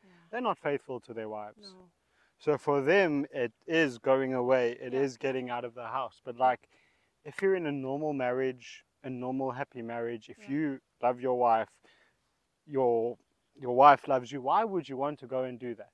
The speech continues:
Speaker 1: Sure.
Speaker 2: Taking the four hours away is already a sacrifice.
Speaker 1: Yeah.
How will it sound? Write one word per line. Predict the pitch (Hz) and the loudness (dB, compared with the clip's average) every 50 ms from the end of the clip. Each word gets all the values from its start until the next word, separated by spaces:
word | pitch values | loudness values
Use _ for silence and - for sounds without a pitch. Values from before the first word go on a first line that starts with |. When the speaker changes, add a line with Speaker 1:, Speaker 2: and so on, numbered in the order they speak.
| _ _ | _ _
Speaker 1:
Sure. | _ _ _ _ 190 190 180 180 165 _ _ | _ _ _ _ -20 -20 -20 -20 -20 _ _
Speaker 2:
Taking | - 151 160 170 - 190 185 170 | 0 0 0 0 0 -4 -4 -4
the | 147 127 | -4 -6
four | - - 170 170 165 156 | -4 -2 0 4 4 6
hours | 151 147 139 131 127 123 | 6 6 4 2 0 -4
away | 127 117 113 127 135 135 131 127 127 | -4 -2 2 4 4 4 2 0 -2
is | 127 120 127 | -4 -4 -4
already | 123 139 165 175 156 | -2 0 0 0 0
a | 135 113 | -4 -4
sacrifice. | - - 151 - - - 110 _ _ - _ _ _ - 226 220 | -4 -6 -8 -8 -8 -12 -20 _ _ -20 _ _ _ -20 -20 -20
Speaker 1:
Yeah. | 208 202 | -20 -20